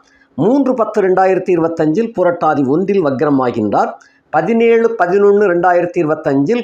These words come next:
பூரட்டாதி ஒன்றில் வக்ர நிவர்த்தி அடைந்து அதிசார ஓட்டமாக நேர்கதியில்,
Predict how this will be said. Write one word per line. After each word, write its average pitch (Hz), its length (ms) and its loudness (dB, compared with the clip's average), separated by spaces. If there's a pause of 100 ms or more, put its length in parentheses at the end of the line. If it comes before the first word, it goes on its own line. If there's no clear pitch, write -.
பூரட்டாதி 170 480 0
ஒன்றில் 156 420 -2
வக்ர 143 320 -2
நிவர்த்தி 139 600 -2
அடைந்து 123 680 0 (440)
அதிசார 214 760 0
ஓட்டமாக 165 1080 -2 (260)
நேர்கதியில், 139 840 0